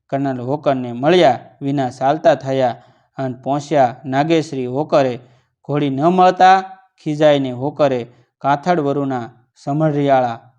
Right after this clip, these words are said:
રાવકી પાટીને નેસડી ઉપર ભાવનગરનો હક છે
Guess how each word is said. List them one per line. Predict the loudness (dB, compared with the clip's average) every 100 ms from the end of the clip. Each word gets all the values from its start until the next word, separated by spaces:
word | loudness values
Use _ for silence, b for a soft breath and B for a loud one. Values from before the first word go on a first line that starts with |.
| -6
રાવકી | 0 4 2 0 -10 -12 -14 _ _
પાટીને | -2 -2 0 -6 -6
નેસડી | -8 -8 -8 -6 -6
ઉપર | -6 -6 -8 -10 b b -12
ભાવનગરનો | -4 -2 -2 -2 -6 -10 -12 -2
હક | 0 0
છે | 0 0 0 -8 _